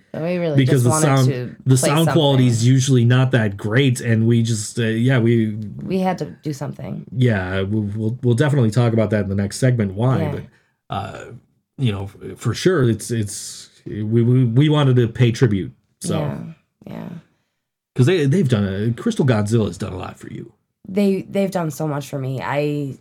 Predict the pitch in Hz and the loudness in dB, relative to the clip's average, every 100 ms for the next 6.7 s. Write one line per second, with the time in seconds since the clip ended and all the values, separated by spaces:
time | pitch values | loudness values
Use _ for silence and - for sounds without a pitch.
0 | _ _ _ _ _ _ _ _ _ _ | _ _ _ _ _ _ _ _ _ _
1 | _ _ _ _ _ _ _ _ _ - | _ _ _ _ _ _ _ _ _ -14
2 | - 160 165 160 170 156 151 139 131 135 | -4 -2 -2 -2 -2 0 -2 -4 -6 -6
3 | 131 123 - 131 139 135 127 107 123 117 | -6 -6 -8 -8 -8 -8 -10 -8 -6 -8
4 | 120 127 127 113 131 _ _ _ _ _ | -6 -4 -4 -6 -10 _ _ _ _ _
5 | _ 120 113 92 - 147 156 156 147 143 | _ 0 0 -2 -4 -2 0 0 -2 -2
6 | 143 - 151 143 143 135 - | -4 -4 -2 -2 -2 -6 -10